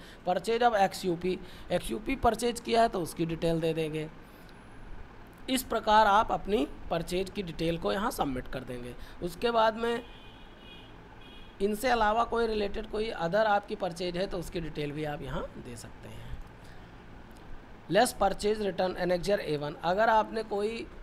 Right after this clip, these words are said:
टे-, परचेज रिटर्न किया हुआ है उसकी एंट्री यहाँ पे आप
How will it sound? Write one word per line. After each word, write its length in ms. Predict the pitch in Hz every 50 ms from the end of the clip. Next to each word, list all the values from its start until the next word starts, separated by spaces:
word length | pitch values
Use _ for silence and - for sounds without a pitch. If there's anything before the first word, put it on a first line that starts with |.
| - -
टे-, 420 | 180 196 202 202 196 185 175 -
परचेज 400 | 190 180 180 - 196 208 220 208
रिटर्न 360 | 185 190 180 170 202 208 220 220 - - - - - - - - -
किया 200 | 185 185 208 202
हुआ 260 | 196 190 196 196 180
है 240 | 170 170 180 190 202 - - - - - - - - -
उसकी 300 | 190 185 - - 254 240
एंट्री 320 | 220 208 208 - 226 226
यहाँ 200 | 208 170 170 170
पे 120 | 170 185 185
आप 260 | 185 190 208 208